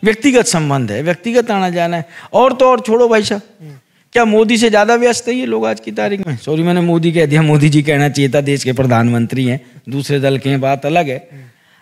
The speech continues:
अब हमारे हरियाणा में महापौर के चुनाव हुए डायरेक्ट, हम्म। और खुशकिस्मती से हमारी पार्टी का एक मेयर जीता, पहली बार हमने सिंबल से चुनाव लड़ा, बहुत खुशी की बात थी। हमारा रोम रोम खुश हुआ, हमने भी मदद करी।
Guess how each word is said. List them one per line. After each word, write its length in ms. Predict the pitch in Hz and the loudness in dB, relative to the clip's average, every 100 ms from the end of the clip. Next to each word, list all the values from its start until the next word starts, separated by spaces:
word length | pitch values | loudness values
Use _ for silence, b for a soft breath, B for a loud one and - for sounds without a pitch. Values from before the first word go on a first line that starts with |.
| b - | b -2
अब 160 | 226 | 2
हमारे 360 | 208 202 233 247 | 4 2 4 4
हरियाणा 380 | 220 202 208 214 | 2 0 0 2
में 140 | 226 | 2
महापौर 440 | 220 190 196 202 196 | 2 0 2 0 2
के 100 | 202 | 0
चुनाव 340 | 190 196 202 | 0 0 2
हुए 140 | 151 | 0
डायरेक्ट, 440 | 113 101 104 - - | -2 -4 -6 -10 -20
हम्म। 240 | - 156 131 110 _ _ _ b b b b | -20 -18 -18 _ _ _ _ b b b b
और 220 | - 180 175 | 2 2 2
खुशकिस्मती 680 | 208 190 214 185 190 190 | 0 -2 -4 -2 -2 0
से 80 | 180 | 0
हमारी 280 | 202 185 185 | 2 2 2
पार्टी 360 | 185 165 147 165 | 2 0 0 -4
का 100 | 190 | -2
एक 160 | 196 160 | -2 -2
मेयर 280 | 143 165 | -2 -2
जीता, 320 | 156 139 127 117 | -2 -2 -2 -2
पहली 300 | 139 139 143 | -2 -4 0
बार 180 | 143 | 0
हमने 200 | 131 143 | 0 -4
सिंबल 340 | 156 131 110 104 | -4 -4 -4 -6
से 100 | 185 | -6
चुनाव 340 | 190 143 104 | -4 -4 -2
लड़ा, 180 | 90 165 | -2 -2
बहुत 240 | 185 240 226 | 2 0 0
खुशी 280 | 208 185 | -4 -4
की 100 | 180 | -2
बात 240 | 165 156 - | 0 -2 0
थी। 60 | |
हमारा 280 | 202 214 220 220 B B - | 0 2 2 0 B B 0
रोम 280 | 185 262 285 | 4 4 4
रोम 220 | 269 254 | 4 2
खुश 260 | 185 226 165 | 0 0 2
हुआ, 140 | 160 | 2
हमने 220 | 175 214 | 4 4
भी 100 | 262 | 4
मदद 260 | 269 240 220 | 2 2 2
करी। 240 | 175 135 | 0 -4